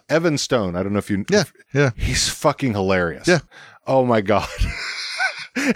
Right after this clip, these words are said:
Speaker 1: mean
Speaker 2: I, I actually know someone that, uh, may or may not have
Speaker 1: <laughs> Did him?
Speaker 2: did him on vacation.
Speaker 1: Nice. I would just, I would, you know, he seems,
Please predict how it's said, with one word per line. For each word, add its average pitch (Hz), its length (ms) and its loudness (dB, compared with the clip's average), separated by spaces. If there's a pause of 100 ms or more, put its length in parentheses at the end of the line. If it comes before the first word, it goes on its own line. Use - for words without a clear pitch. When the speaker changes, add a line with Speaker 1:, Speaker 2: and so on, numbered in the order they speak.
Speaker 1:
mean 240 100 2
Speaker 2:
I, 147 280 4
I 247 240 2
actually 151 260 2
know 135 200 2
someone 131 320 0
that, 202 240 -2 (100)
uh, 117 500 2
may 127 300 0
or 120 80 0
may 120 140 -2
not 120 200 0
have 117 240 2 (460)
Speaker 1:
<laughs> 143 220 2
Did 135 160 4
him? 156 120 0 (240)
Speaker 2:
did 147 180 2
him 135 180 2
on 131 200 2
vacation. 131 500 -2
Speaker 1:
Nice. 143 520 2 (800)
I 226 140 2
would 277 160 2
just, 175 240 2
I 196 100 2
would, 220 180 0 (120)
you 165 140 0
know, 165 140 2
he 156 140 -2
seems, 202 300 -2